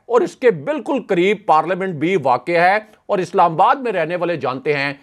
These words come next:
कि इस इमारत में किस किस्म की एक्टिविटीज होती हैं।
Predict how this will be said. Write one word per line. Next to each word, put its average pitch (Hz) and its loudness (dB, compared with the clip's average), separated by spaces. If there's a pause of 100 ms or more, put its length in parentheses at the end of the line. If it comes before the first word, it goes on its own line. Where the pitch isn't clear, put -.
(160)
कि 262 -2
इस 233 0
इमारत 180 2
में 180 -4
किस 202 0
किस्म 156 -2
की 185 -2 (160)
एक्टिविटीज 156 0
होती 120 -2
हैं। 104 -2